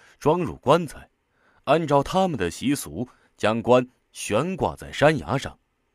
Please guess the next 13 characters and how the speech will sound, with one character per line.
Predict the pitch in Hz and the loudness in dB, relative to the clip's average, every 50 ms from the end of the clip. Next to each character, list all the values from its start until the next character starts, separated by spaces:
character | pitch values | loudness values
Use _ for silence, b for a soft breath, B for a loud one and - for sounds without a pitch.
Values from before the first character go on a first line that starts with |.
| _ _ _ _ _ _ _ _ _ _ _ _ _ _ | _ _ _ _ _ _ _ _ _ _ _ _ _ _
博 | - 117 147 190 226 220 | -4 0 4 6 6 6
人 | 180 190 202 | 6 4 4
的 | 196 165 | 4 4
这 | 131 - 180 156 120 | 4 4 4 4 2
种 | 85 78 69 64 | 2 0 -8 -14
习 | - - - 87 113 147 151 | -14 -10 -4 0 0 0 0
俗 | - - 71 71 82 104 127 127 _ _ _ _ _ _ _ _ | 0 -4 -10 -8 -6 -6 -8 -8 _ _ _ _ _ _ _ _
是 | - - - 226 220 | -8 -4 0 0 0
怎 | - - - - - | 0 -4 -16 -16 -16
么 | - 131 | -16 -16
来 | 135 131 - - 143 | -14 -8 -4 -4 -2
的 | 143 143 | -2 -4
呢？ | - - | -8 -10